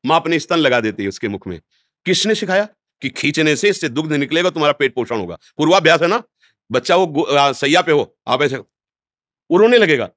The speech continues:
"ये किसने बताया कि ये तुम्हारे प्रतिकूल व्यवहार है?" ऐसे वो किलकारियां मारने लगे, "ये किसने बताया उसको अनुकूल?" मतलब ये गुरु है पुराना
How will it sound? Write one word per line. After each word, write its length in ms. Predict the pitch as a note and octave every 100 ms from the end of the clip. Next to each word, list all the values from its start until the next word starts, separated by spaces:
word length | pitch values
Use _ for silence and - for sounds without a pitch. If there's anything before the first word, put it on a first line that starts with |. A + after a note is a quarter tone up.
| -
"ये 80 | D#3
किसने 260 | F#3+ A#3
बताया 380 | G#3+ G3 F3+ G#3 A#3 _ _
कि 60 | -
ये 60 | D#3
तुम्हारे 240 | E3 F3+
प्रतिकूल 420 | F3+ D#3+ F#3+ F#3
व्यवहार 260 | F#3 F3+ F#3
है?" 160 | A3 _ _ - - -
ऐसे 300 | A2 - G2 - _ _ -
वो 80 |
किलकारियां 480 | A3+ A#3 G#3 G#3 B3
मारने 200 | A3+ F#3+
लगे, 280 | E3 C#3 A#2 -
"ये 100 | D#3
किसने 280 | F#3 F#3+ A3+
बताया 260 | G3+ F3+ F#3
उसको 380 | F3+ A#3 A#3+ -
अनुकूल?" 300 | D#3 D#3+ D#3+
मतलब 480 | C#3+ E3+ E3+ G3+ A3+
ये 80 | A3+
गुरु 240 | F#3+ G3+
है 80 | G#3
पुराना 460 | G#3 F#3+ D#3 C#3